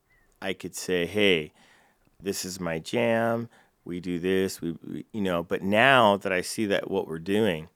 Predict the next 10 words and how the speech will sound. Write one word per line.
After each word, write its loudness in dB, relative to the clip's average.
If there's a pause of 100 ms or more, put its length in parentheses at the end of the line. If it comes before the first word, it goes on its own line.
(340)
uh, -8
as -8
far 0
as -4
we're 0
settled 2
here, -10
this -6
is -6
our -2